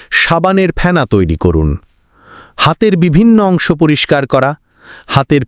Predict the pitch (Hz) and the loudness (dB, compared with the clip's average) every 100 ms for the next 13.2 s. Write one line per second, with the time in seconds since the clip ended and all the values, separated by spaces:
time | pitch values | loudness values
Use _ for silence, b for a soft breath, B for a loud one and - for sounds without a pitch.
0 | - 151 185 - - B B B B B | -2 0 0 -4 -12 B B B B B
1 | B 190 - - 226 214 180 170 180 185 | B -2 -2 -4 0 -2 0 -2 0 0
2 | 185 151 120 - 175 202 226 175 196 196 | 2 2 0 0 2 4 4 2 0 0
3 | 175 - 190 190 147 - 165 - 82 - | -2 0 0 0 -2 -2 -2 0 -2 -4
4 | B B B 180 202 208 202 156 175 - | B B B -4 -2 0 0 0 0 0
5 | 135 113 - 101 98 80 73 - - _ | 0 -2 -4 -2 0 0 -2 -6 -12 _
6 | _ b b b 135 156 202 214 226 - | _ b b b -2 2 2 2 0 -2
7 | 147 90 - - - B B B - 160 | -4 -4 -10 -20 -20 B B B -2 0
8 | 226 269 220 214 160 147 180 - 208 233 | 2 2 2 2 2 0 0 2 2 2
9 | 269 220 175 185 _ 208 170 180 127 139 | 2 2 0 -2 _ -2 0 0 0 0
10 | - 80 67 _ B B B B - 104 | -2 -4 -8 _ B B B B 0 2
11 | 202 233 180 117 101 82 65 _ b b | 4 4 2 0 0 -2 -4 _ b b
12 | b b 135 175 - - 165 143 139 196 | b b -4 -2 -4 -4 -2 -2 0 0
13 | 107 | 0